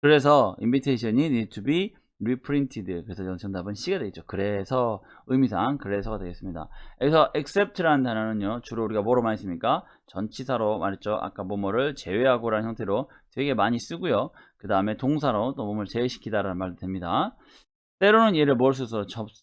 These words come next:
얘를 때로는 우리가 접속사로 쓰기도 합니다. 접속사로 쓰기도 하는데 이때는 주로 보통 이제 우리가 대절을 뒤에 많이 써요.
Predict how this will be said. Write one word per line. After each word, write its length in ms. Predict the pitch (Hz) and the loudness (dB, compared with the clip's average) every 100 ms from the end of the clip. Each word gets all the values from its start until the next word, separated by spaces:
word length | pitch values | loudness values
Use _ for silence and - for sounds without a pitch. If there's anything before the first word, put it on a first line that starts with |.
| 127 | -2
얘를 260 | 120 120 | -2 -2
때로는 460 | 135 139 143 139 143 | -2 0 2 2 0
우리가 380 | 120 110 131 143 | -2 -2 -2 -4
접속사로 580 | 127 117 165 160 147 | -8 -6 -4 0 0
쓰기도 280 | 127 147 139 | -2 -2 -2
합니다. 460 | 139 156 123 98 - | -2 -2 0 -2 -4
접속사로 360 | - 92 110 107 | -14 -14 -8 -8
쓰기도 240 | 120 120 | -6 -4
하는데 500 | 131 123 147 143 98 - _ _ _ | -2 2 4 4 2 -4 _ _ _
이때는 240 | - 120 | -4 -4
주로 220 | 107 107 101 | -2 -4 -6
보통 320 | 104 117 101 | -6 -4 -4
이제 120 | 95 | -2
우리가 280 | 92 92 - | -6 -6 -8
대절을 500 | 113 107 156 139 92 | -10 -4 0 0 -2
뒤에 160 | - | -6
많이 180 | 90 85 87 | -8 -8 -8
써요. 400 | 110 92 117 | -8 -6 -6